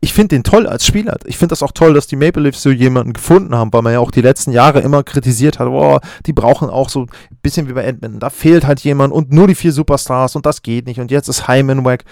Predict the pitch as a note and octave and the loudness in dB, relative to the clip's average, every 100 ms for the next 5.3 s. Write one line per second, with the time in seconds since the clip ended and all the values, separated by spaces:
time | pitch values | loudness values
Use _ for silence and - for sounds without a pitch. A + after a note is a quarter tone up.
0 | - - - B2 - C3 - C3 B2+ B2 | -20 -14 -8 -6 -4 -4 -4 -4 -4 -6
1 | A#2+ - - C#3+ C3 - E3 C#3+ A#2 A#2 | -8 -6 -2 0 0 -2 -6 -4 -4 -6
2 | A#2+ A#2 B2 B2 F3+ G#3 - F#3 E3 D#3 | -6 -4 -2 -2 0 -2 0 -2 0 -2
3 | D#3+ D3+ D3+ C3+ C3+ D3 A#2+ A2 - G#2+ | -2 -4 -4 -4 -2 -2 -2 -4 -6 -6
4 | G#2 F#2+ - - B2 A#2 A2+ - A2+ A2+ | -8 -16 -20 -2 0 2 0 -2 -2 -2
5 | A2 B2 A#2 | -6 -6 -14